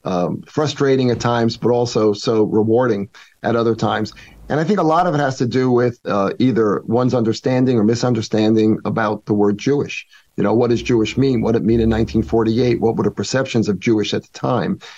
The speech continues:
And when you put non-sectarian in there, and also sometimes people use the word secular to underscore the fact that we have never been, uh, affiliated,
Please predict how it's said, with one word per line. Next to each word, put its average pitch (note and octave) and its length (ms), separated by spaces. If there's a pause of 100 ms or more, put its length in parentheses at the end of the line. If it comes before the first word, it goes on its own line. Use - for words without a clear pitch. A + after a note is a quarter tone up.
(300)
And C3 100
when C#3 100
you C#3+ 60
put D3 200
non-sectarian D3 800
in A#2+ 140
there, G#2+ 260
and A#2 100
also A2+ 480
sometimes A#2 480
people G#2+ 300
use A2 160
the G#2+ 80
word G#2+ 220
secular A2 500
to - 180
underscore G#2+ 480
the G#2 80
fact G#2+ 320
that G#2 140
we A#2 260 (240)
have A#2+ 140
never D3 260
been, G#2 380 (220)
uh, G#2 160
affiliated, A2+ 680